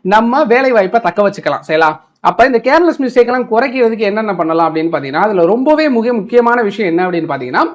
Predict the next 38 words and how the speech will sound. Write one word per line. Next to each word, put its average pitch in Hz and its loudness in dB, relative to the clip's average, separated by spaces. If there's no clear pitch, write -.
ஓ 226 6
எம் 208 -2
ஆர். 117 -8
சரிங்களா? 170 2
ஓ 277 4
எம் 269 0
ஆர் 226 0
பிராக்டிஸ் 185 0
அப்படிங்கிறது 160 -2
நமக்கு 151 -6
கண்டிப்பான 214 -2
முறையில 160 0
வேணும். 139 -10
சரிங்களா? 160 2
இப்ப 175 -4
நீங்க 170 2
ஒரு 156 0
டாபிக் 196 2
அடிக்கிறீங்க, 180 -2
இல்ல 156 0
ஒரு 156 -4
டெஸ்ட் 170 -2
அடிக்கிறீங்க 175 0
அப்படின்னா, 131 -6
அந்த 190 0
டாபிக்கையோ 233 0
டெஸ்டையோ 214 0
நம்ம 165 0
என்ன 240 -6
பண்ணக்கூடாது 170 0
அப்படின்னு 156 -4
கேட்டீங்கன்னா, 135 -8
சும்மா 277 -2
ஒரு 208 2
ஓ 202 6
எம் 208 -4
ஆர் 180 -4
ஒரு 170 6